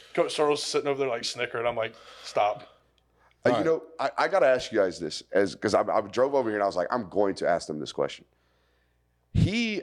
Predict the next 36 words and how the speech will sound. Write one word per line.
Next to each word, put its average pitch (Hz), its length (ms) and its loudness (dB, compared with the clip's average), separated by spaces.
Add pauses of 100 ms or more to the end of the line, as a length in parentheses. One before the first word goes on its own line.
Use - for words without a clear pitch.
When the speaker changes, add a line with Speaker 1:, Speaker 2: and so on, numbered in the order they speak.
Speaker 2:
and 113 100 2
I 127 60 2
said 147 180 -2
this 135 160 -2
on 120 80 2
our 107 80 2
show 101 220 2
earlier 90 280 4
this 82 220 -4
year, 73 260 -6 (200)
or 101 140 2
earlier 117 200 2
this 95 180 -8
week. 87 200 -8 (540)
Kirby 175 260 0
Smart, 101 480 0
and 104 80 0
I've 117 140 0 (120)
observed 104 340 -2
a 90 40 -2
lot 101 200 4
of 85 60 -2
football 82 280 0
coaches, 76 640 -6
is 90 280 -2
the 143 280 2
football 127 360 2
coach 104 260 -2
of 92 80 -2
all 98 140 4
football 85 320 -2
coaches 82 460 -4
that 87 100 4
I 95 100 4
can 95 160 -10
see 82 440 -6